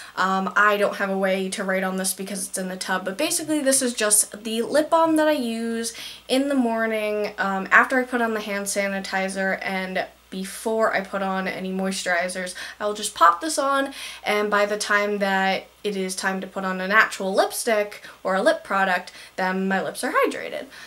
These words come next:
So this is what I have in here. I'm going to insert a clip so that you can see, um, how much has been used up. But yeah, that's the progress on the e.l.f. Tinted Lip Balm. So next I'm gonna talk about the one makeup item that I have in this project, and that is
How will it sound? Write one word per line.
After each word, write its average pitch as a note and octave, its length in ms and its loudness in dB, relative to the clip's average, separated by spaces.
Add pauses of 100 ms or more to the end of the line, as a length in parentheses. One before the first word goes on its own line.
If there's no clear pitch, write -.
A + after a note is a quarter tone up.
(100)
So D#4+ 640 4
this C4+ 200 -2
is D4+ 120 -6
what C#4 140 0
I B3 80 4
have G3+ 500 0
in G3 120 -4
here. G3+ 360 -2
I'm G#3 160 -2
going G#3 240 0
to G#3 180 -8
insert G3+ 420 -2
a F3+ 60 -4
clip - 480 -4 (220)
so - 260 -2
that F#3+ 400 2 (260)
you G3+ 120 -6
can F#3+ 240 -2
see, F#3+ 560 -2 (380)
um, E3+ 420 0 (300)
how G3 160 2
much F#3+ 180 -2
has F#3+ 160 -4
been F#3+ 220 -4
used F#3 240 -4
up. B3+ 240 2 (360)
But - 120 -2
yeah, G4+ 200 4
that's G3+ 280 -2
the A#3+ 100 -6
progress A3 460 2
on G3+ 240 -2
the G3 80 -6
e.l.f. F#3+ 240 -4
Tinted C#4+ 320 -4
Lip - 220 -6
Balm. C#4+ 300 -4
So D#4 360 -2
next C#4 240 -2
I'm C#4+ 100 0
gonna C4+ 180 0
talk C4 200 0
about A3+ 200 0
the G#3 80 -2
one A3 280 0
makeup G3 280 -2
item F3 280 -2
that F3+ 120 -6
I F3+ 40 -6
have F#3+ 220 -6
in G3 100 -8
this G3+ 120 -8
project, A4 520 -2
and A#3 160 2
that C#4+ 240 4
is B3+ 260 4